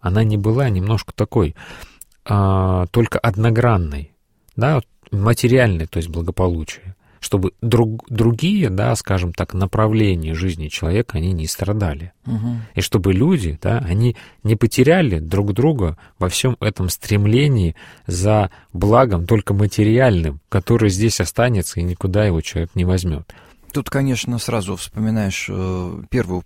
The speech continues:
Speaker 2: там, одну из первых фраз исповеди, которая как квинтэссенция вот, э, всего вышесказанного звучит:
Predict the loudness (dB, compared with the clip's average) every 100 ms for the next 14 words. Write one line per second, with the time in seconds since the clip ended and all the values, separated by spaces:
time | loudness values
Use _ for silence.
0 | _ -8 -6 -6 -6 -4 -6 -6 -10 -4
1 | -4 -2 -6 -10 -10 -10 -8 -8 -10 -16
2 | -12 -12 -8 -6 -6 -8 -12 -12 -4 -4
3 | -4 -4 -2 -2 -2 -6 -6 -8 -10 -16
4 | -12 -10 -10 -12 -14 -14 -14 -16 -18 -20
5 | -20 -20 -18 -6 -4 -2 -2 -2 -4 -4
6 | -2 -2 0 -2 -2 -6 -8 -10 -8 -8
7 | -10